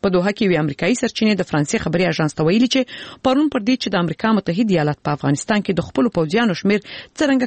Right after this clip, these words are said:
کمولای شي، پرېکنده بحثونه شوي دي. په دوحه کې سرچینې وایي چې هر ډول موافقه به چې نهایي شي، د افغانستان د ګاونډیو هیوادونو چین، روسیه او د ملګرو ملتونو د سازمان د استازو په حضور کې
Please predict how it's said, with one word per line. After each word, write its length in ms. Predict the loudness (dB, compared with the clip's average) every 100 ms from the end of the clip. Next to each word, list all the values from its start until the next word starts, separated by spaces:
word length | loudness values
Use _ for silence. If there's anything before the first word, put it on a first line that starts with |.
| -2
کمولای 400 | 0 2 2 0
شي، 100 | -2 -4 -8 _ -4
پرېکنده 400 | -2 0 0 0 -2
بحثونه 320 | -4 -2 0 -2
شوي 180 | -6 -8
دي. 60 | -12 _ -2
په 120 | 0
دوحه 180 | 2 0
کې 100 | 0 -2
سرچینې 320 | -2 2 2
وایي 160 | 2 0 -2
چې 60 | -4 -8 -8 -2
هر 80 | 0 2
ډول 220 | 2 2
موافقه 300 | -2 -2 -2 -2
به 40 | 0
چې 80 | 2 2
نهایي 300 | 2 2 2 2
شي، 100 | 0 -2 -10 -4
د 40 | -2
افغانستان 520 | 0 -2 0 0 2 2
د 80 | 0
ګاونډیو 520 | 0 0 2 2 2 0
هیوادونو 440 | -2 0 2 2 -2 -16 _ 0
چین، 260 | 2 2 0 -4
روسیه 380 | -4 -2 0
او 60 | 0
د 160 | 0 -2
ملګرو 300 | 0 2 2
ملتونو 260 | 0 -2 -2
د 80 | -2
سازمان 400 | -2 0 0 0 -6 -10 -2
د 80 | -2 0
استازو 360 | -2 0 -2 -2
په 120 | -2 0
حضور 320 | 0 0 0
کې 80 | 0